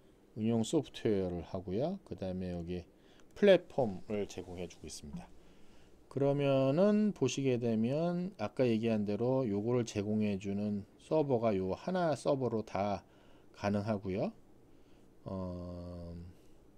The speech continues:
이걸 구축한 데가 하이얼, 하이얼이라고 하는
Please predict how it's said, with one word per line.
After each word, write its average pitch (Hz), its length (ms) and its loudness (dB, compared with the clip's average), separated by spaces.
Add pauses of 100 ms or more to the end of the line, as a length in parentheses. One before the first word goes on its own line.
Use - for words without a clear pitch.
(520)
이걸 131 320 4
구축한 127 680 0
데가 123 460 4 (800)
하이얼, 170 580 4
하이얼이라고 185 800 4
하는 147 460 2